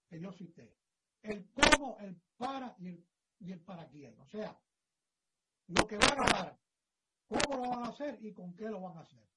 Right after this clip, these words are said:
Eso debe ser un requisito. Espera. Dos, el origen de los fondos del financiamiento de la campaña es muy importante. En Estados Unidos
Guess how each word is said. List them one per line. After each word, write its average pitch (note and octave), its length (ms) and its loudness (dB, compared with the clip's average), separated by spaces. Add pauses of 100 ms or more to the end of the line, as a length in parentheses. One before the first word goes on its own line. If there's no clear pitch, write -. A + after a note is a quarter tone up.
(380)
Eso A3+ 240 -12
debe A3 160 -8
ser A3 160 -8
un A3+ 120 -6
requisito. D#3 440 -14
Espera. E3 280 -18 (680)
Dos, - 320 6 (800)
el A3+ 260 6
origen C#4 380 -4
de A#3+ 100 -6
los A3 200 -8
fondos B3+ 340 4
del - 80 -14
financiamiento G3+ 680 -14
de F#3+ 60 -10
la F3 100 -12
campaña E3 420 -14
es F3 60 -8
muy F#3+ 120 -8
importante. C#3+ 580 -20 (1120)
En A#3+ 220 6
Estados C#4+ 520 -4
Unidos F#3 500 -8